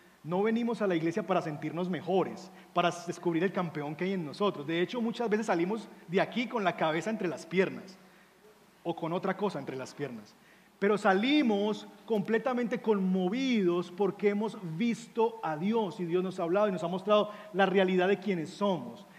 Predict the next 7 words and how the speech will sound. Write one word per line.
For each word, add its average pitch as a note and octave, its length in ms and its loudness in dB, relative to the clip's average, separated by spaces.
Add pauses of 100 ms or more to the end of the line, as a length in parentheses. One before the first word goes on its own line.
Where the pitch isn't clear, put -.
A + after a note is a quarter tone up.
(200)
Y G#3 100 6
venimos G#3+ 520 2
aquí, G#3+ 560 0 (100)
es F3+ 220 -2 (180)
para F3 300 2
Él, E3+ 500 2
es F3 260 -6